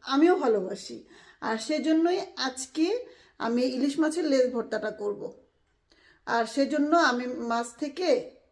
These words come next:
লেজটাকে একটু বড় করে কেটে নিয়েছি। তারপর এটাকে আমি কালকে, গতকাল রাতে লবণ, হলুদ এবং একটুখানি, উম, গুঁড়ামরিচ দিয়ে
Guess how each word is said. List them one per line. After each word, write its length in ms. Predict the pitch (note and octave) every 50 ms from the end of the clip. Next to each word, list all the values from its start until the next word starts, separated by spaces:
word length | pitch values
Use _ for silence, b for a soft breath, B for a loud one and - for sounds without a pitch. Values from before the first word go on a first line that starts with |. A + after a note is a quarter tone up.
| _ _ _ A3+
লেজটাকে 480 | A#3 B3+ B3+ C4 - - D4+ D4+ D#4
একটু 200 | D4+ D4 - D4+
বড় 360 | A3 F#3+ A#3 A#3+ B3 B3+ C4+
করে 240 | C4+ C4+ C4+ B3+ B3+
কেটে 240 | B3 C4+ C4+ - C4+
নিয়েছি। 460 | C4+ C4 C4 C4 B3 B3+ - - E4 F#4 A#4 - - b b b b b b b b b b -
তারপর 260 | A3+ G#3+ - - B3
এটাকে 360 | B3 A#3 A3+ B3+ B3 B3 C4+
আমি 340 | C4+ C4 C4 C4+ D4 D#4 D#4+
কালকে, 720 | D#4 - C4+ A#3+ A#3 B3 - - C4+ C4 C4+ C#4 C#4 B3 -
গতকাল 440 | A3+ A3+ A3+ B3+ B3 C4 C4 B3+
রাতে 560 | A#3+ A#3 A3 A3 - - C#4 D#4+ G#4 A4+ C#5+ - D4 - - - - _ _ _ _ _ -
লবণ, 560 | A3+ A3+ A#3+ A#3 A3 A#3 B3+ C4+ D4 E4+ E4+
হলুদ 400 | E4 C#4 B3 A3+ A#3+ B3+ C4+ C4+
এবং 260 | - A3 G3 A3+ A3+ A#3+
একটুখানি, 640 | C4 C4 - - C#4+ C#4 - C#4 B3+ C4+ C#4 C#4+
উম, 400 | C#4 B3+ B3 A#3+ A3+ A3+ A3+ A3 - - - G#3+
গুঁড়ামরিচ 540 | G3+ A3+ A#3 A#3 A#3 A#3+ A#3+ A#3+ B3+ B3 A#3
দিয়ে 320 | A3+ A#3 C4 C#4 D#4+ G4+